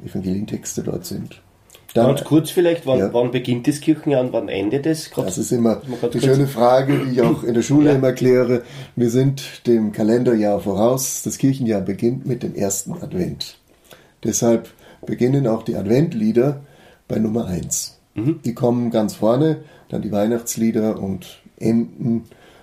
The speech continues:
Speaker 1: tut das Kirchenjahr dann eben mit dem Ewigkeitssonntag eine Woche vor dem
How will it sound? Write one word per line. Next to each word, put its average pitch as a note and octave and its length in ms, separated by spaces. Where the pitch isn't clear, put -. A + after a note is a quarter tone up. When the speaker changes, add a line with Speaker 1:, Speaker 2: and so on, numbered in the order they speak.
Speaker 1:
tut A#2+ 200
das - 100
Kirchenjahr A2+ 560
dann F#2+ 320
eben F#2+ 220
mit F#2 160
dem - 200
Ewigkeitssonntag G#2 1080
eine F#2 260
Woche - 300
vor F#3 220
dem F#2+ 220